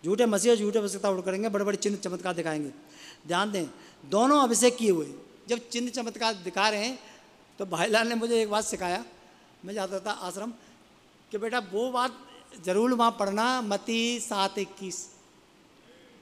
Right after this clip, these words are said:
बहुत तेरे मेरे नाम से आएंगे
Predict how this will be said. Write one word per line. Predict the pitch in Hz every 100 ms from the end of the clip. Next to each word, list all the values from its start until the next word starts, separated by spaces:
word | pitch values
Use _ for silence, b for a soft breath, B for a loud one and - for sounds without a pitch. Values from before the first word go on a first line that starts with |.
| - - - - -
बहुत | 202 214 233
तेरे | 262 277 269
मेरे | 262 262
नाम | 247 240 233
से | 233
आएंगे | 220 202 196 208 262